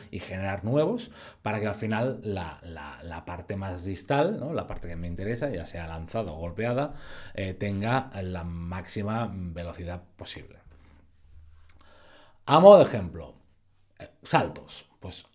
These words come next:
aquí vemos unos atletas saltando totalmente vertical, en el cual, como lo que están haciendo es, am, acelerar todo su cuerpo, lo que intentan es que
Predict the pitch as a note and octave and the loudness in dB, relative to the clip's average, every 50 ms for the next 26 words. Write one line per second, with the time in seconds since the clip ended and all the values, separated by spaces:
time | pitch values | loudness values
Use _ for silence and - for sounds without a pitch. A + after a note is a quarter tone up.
0 | _ _ - F2 E2+ - G#2 G#2 G#2 F#2+ B2 C3 B2+ G#2 F2 E2 - - - - | _ _ -16 -14 -10 -8 -6 -4 0 4 6 6 6 4 2 -4 -8 -14 -16 -12
1 | F#2 F#2 F#2+ F2+ - G2+ G#2 A2+ B2 A#2 - - - - F2+ F2+ F2 - B2 A#2+ | -10 -8 -8 -6 -4 -2 0 0 0 -2 -4 -8 -6 -8 -8 -4 -2 0 0 0
2 | G#2 F#2+ F#2+ F2+ F#2+ F#2+ F#2+ G2 G2+ F#2 G#2+ G#2 G#2 G#2 G#2 G#2 - G#2 G#2 G2+ | 0 0 -2 -4 -4 -4 -4 -4 -4 -2 -2 0 0 0 -2 -4 -4 -6 -6 -4
3 | G2 A2 A2 A2 A2 B2 A#2+ C3 D#3 D#3 E3 F3+ G3+ F#3+ - - - - - - | -2 -2 -2 -2 -2 -2 0 2 4 4 4 4 4 0 -4 -10 -18 -20 -20 -12
4 | - - A2 G#2+ G#2+ G#2 G#2+ - B2 B2+ C3 C3+ D3 C#3 - B2 G#2 G2 G2 G2 | -6 -4 -2 -2 -2 -2 0 2 4 6 6 6 4 4 0 -2 -2 0 -2 -2
5 | F#2+ F#2 E2+ F#2 F2+ - A#2 A2 A2+ A2 A2+ C3 B2+ B2 A2+ A2+ A#2+ B2+ C3 B2 | -2 -4 -4 -6 -6 -4 -2 -2 -2 -2 0 0 2 2 4 4 4 4 4 2
6 | - - - - - - F2+ E2+ E2 E2 D#2+ D#2 C#2+ - - F#2+ F#2+ - - F#2 | 0 -4 -10 -12 -14 -12 -10 -10 -10 -12 -14 -16 -18 -12 -10 -10 -8 -8 -6 -4
7 | F#2 G#2+ A#2 A#2+ - - - - - - D#3+ D#3 D3+ C#3 C3 B2+ B2 - - C3 | -2 0 0 0 -2 -4 -8 -10 2 8 10 10 12 12 10 6 4 2 2 4
8 | B2 A#2+ B2 A#2+ A#2 A#2+ - E3+ F3+ D#3 D3 - D#3+ F#3 F#3 - G#2+ G#2+ G#2+ G#2 | 6 6 6 4 4 4 6 6 8 8 6 4 4 2 2 2 0 -2 -2 -2
9 | G#2 G#2+ G2+ G2 A2+ A2+ A2+ A2+ G#2+ C3 B2 B2 B2 C3 C3+ C3+ - - C3+ C3+ | -2 -4 -4 -2 -2 -2 0 0 0 2 2 2 2 0 0 -2 -2 0 2 2
10 | C#3 | 2